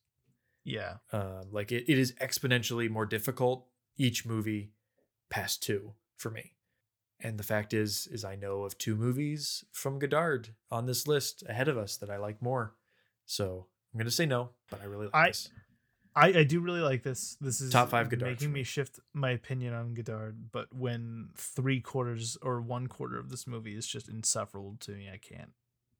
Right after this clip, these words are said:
Speaker 1: give it the benefit. But I redact my distaste for Godard.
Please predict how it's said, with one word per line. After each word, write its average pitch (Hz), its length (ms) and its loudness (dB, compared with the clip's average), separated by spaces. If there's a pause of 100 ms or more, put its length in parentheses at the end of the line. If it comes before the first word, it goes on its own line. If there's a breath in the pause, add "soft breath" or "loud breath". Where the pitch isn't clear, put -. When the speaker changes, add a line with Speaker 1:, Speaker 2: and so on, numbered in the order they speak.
(520)
Speaker 1:
give 101 180 -6
it 98 80 -12 (100)
the 95 120 -14 (280)
benefit. 101 600 -8 (600 loud breath)
But 196 260 12 (680)
I 135 120 10
redact 123 720 2 (520)
my 117 120 2
distaste 110 680 -4 (200)
for 120 160 -6 (120)
Godard. - 480 -8